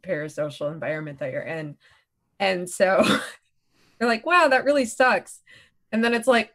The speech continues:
"Good thing that you can make every aspect of your life transactional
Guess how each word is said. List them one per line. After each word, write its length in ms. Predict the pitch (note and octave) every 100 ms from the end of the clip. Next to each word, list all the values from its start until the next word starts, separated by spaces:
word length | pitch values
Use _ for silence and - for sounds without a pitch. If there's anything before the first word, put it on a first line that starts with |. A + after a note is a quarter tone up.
| A#3
"Good 320 | D4 A4+ -
thing 360 | - F#4 A4 G4
that 200 | D4 A#3
you 160 | D4+
can 180 | D#4 D#4+
make 260 | C#4+ C4+ - _ -
every 580 | C4 D#4 C4+ D#4 C4 -
aspect 520 | A#3 D4+ - D4+ D4
of 100 | A3+
your 160 | B3+
life 320 | A#3 C#4 D#4+ -
transactional 1300 | - C4+ C#4+ C4 B3+ F4+ F#4 - B3 F#3+ G#3 C4